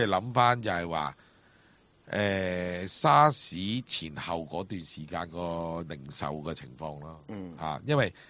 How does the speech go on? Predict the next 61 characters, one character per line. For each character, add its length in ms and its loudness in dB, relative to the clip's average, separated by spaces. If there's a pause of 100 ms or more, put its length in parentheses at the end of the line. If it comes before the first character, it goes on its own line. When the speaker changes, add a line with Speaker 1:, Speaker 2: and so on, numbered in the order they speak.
(140)
Speaker 1:
因 100 6
為 200 8
而 40 -8
家 120 8
未 220 2
到 140 -2
嗰 400 2
個， 120 -6
嗰 120 -2
個 100 -6
階 340 -4
段 180 -4
㗎， 60 -12
即 160 0
係 20 -4
嗰 180 0
個 120 0
失 160 2
業 240 -2 (120)
率 120 0
啊、 120 6
裁 200 -2
員 240 -4
啊 60 -2
嗰 140 -2
啲， 200 0 (560)
喺 140 12
嚟 160 8
緊 120 8
呢 160 6
兩 140 8
三 200 8
個 100 4
月 140 0
開 240 2
始 180 -4
突 80 6 (120)
然 160 -14
間 180 2
會 120 -4
飆 240 -6
升 220 -4
嘅。 80 -10 (140)
Speaker 2:
即 100 6
係 200 8
係 120 6
咪 140 6
可 180 6
以 40 4
用 140 6
返 300 4
你 140 6
正 200 0
話， 460 8
誒， 300 4
講 320 4
嗰 100 4
啲 540 4 (280)
Speaker 1:
係。 280 2
Speaker 2:
股 560 8
價 500 12